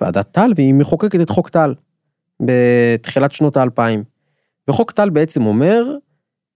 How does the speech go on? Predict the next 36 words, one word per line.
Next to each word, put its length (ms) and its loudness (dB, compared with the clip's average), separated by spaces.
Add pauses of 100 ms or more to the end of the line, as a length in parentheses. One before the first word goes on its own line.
נעשה 380 0
כל 220 0
מיני 140 2
מנגנונים 540 2
שלאט 480 0
לאט 180 0
ישלחו 320 -6
את 60 -6
החרדים 340 -6
לבקו"ם, 540 -2
אבל, 260 -2 (200)
אבל 160 -2
מה 200 2
ההסדר 680 -2 (240)
שמאפשר 520 -4
את 80 -4
המשך 280 -4
הלימוד 260 0
בישיבות? 580 0 (160)
דחיית 360 -2
שירות. 340 -2 (500)
כל 200 0
שנה 500 0 (200)
החרדי 480 -6
מגיע, 340 0
אומר, 260 0
"אני 160 0
תורתי 340 -2
אומנותי", 640 2 (720)
מקבל 360 0
את 80 -6
החותמת 480 0
וממשיך 400 0
עד 160 0
השנה 300 0
הבאה. 260 -2